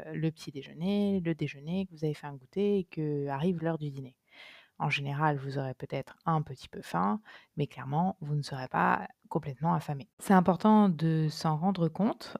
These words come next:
et, euh, de conscientiser le fait qu'on n'a pas toujours la même faim. Parce qu'en fait, par habitude, on a tendance à manger, euh, exactement les mêmes quantités que l'on ait faim ou pas, que l'on ait très faim ou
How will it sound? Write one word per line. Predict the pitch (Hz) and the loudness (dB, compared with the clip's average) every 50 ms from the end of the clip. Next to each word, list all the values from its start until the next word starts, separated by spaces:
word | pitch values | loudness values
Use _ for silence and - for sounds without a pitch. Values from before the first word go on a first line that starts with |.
| - _ - | -14 _ -2
et, | 170 170 165 165 160 160 - - | 0 0 2 2 0 0 0 0
euh, | 165 151 147 | 0 0 0
de | 139 160 156 | 0 -2 -2
conscientiser | 151 - 185 185 - - 190 170 - - 165 151 156 190 214 233 226 - | 0 -2 -2 -2 0 -2 -2 -4 -4 -4 -4 0 2 2 4 2 2 0
le | 170 165 | -2 -2
fait | 156 - - - - | -2 -2 -4 -4 -4
qu'on | - 185 170 | -2 0 0
n'a | 160 156 156 | 0 0 0
pas | - - 202 214 226 220 - | 0 0 2 2 0 -2 -6
toujours | - - 185 180 202 196 | -10 -8 -2 0 2 2
la | 185 170 160 | 2 2 2
même | 160 170 170 165 - | 2 0 0 -2 -4
faim. | - - 151 - _ _ _ - - - - - - - _ - | -6 -8 -8 -10 _ _ _ -20 -18 -18 -18 -18 -20 -8 _ 2
Parce | 202 190 - | 2 4 4
qu'en | - 202 196 190 | 2 0 0 2
fait, | - 269 277 - - _ | 4 2 2 2 -2 _
par | - 202 190 190 | 2 2 4 4
habitude, | 202 196 185 175 170 - - 220 220 254 285 - _ | 4 2 2 -2 -4 -4 -2 -2 0 0 -2 -2 _
on | 185 175 175 185 | 0 2 2 4
a | 190 214 | 2 2
tendance | 220 - - - 196 180 156 151 170 196 220 - - - - - | 0 -2 -2 0 2 2 2 2 2 0 0 -2 -4 -6 -2 2
à | 170 180 190 202 | 2 2 2 2
manger, | 185 175 170 170 175 170 156 160 170 190 220 - - - - - - - _ _ - | 2 2 2 2 2 2 2 2 2 2 0 -4 -10 -16 -20 -20 -20 -20 _ _ -2
euh, | 165 156 151 147 143 143 143 147 - - | 0 2 2 2 0 0 -2 -4 -4 -4
exactement | 170 156 143 147 202 208 - - 180 165 156 165 180 - - | -6 -4 -2 -2 -2 -2 0 0 0 0 2 0 0 -2 -2
les | 165 151 147 | -2 0 0
mêmes | 151 180 196 196 | 2 2 2 0
quantités | 190 - 175 170 - - - - 156 160 180 196 - _ | -2 -4 -6 -6 -8 -10 -6 -2 0 0 0 -2 -4 _
que | - - 175 | -2 0 0
l'on | 180 180 170 | 2 2 2
ait | 160 151 143 | 2 0 -2
faim | - - 180 185 208 220 247 - _ _ _ _ _ _ | -2 -2 -2 0 0 -2 -6 -10 _ _ _ _ _ _
ou | 196 180 | -2 -2
pas, | 175 - - 139 160 - _ _ - - _ _ | 0 0 0 -2 -2 -4 _ _ -20 -20 _ _
que | - 180 | 0 2
l'on | 170 175 170 | 4 4 4
ait | 160 160 | 2 2
très | 165 - - - 190 | 0 0 0 2 2
faim | 175 - - - 180 185 208 214 233 - - | 2 2 0 0 0 2 0 0 -4 -4 -2
ou | 185 190 202 214 | -2 -2 -2 -2